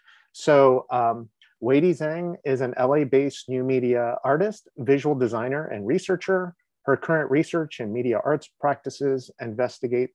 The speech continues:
the possibilities of semantic meanings and non-linear narrativity of assemblage art in the context of intelligent systems design and interactive generative art. Her works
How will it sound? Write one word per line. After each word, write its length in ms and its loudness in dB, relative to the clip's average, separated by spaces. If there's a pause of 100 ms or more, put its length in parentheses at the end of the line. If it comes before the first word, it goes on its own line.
the 40 -6
possibilities 800 -2
of 120 -8
semantic 560 -10
meanings 500 -4 (460)
and 200 -4
non-linear 1600 0 (240)
narrativity 1040 0
of 140 0
assemblage 760 -2 (140)
art 340 -2 (300)
in 140 -4
the 80 0
context 560 -4
of 140 -6
intelligent 600 -4
systems 560 -6
design 540 -4
and 120 -6
interactive 640 -2
generative 480 -4
art. 240 -6 (840)
Her 140 4
works 360 2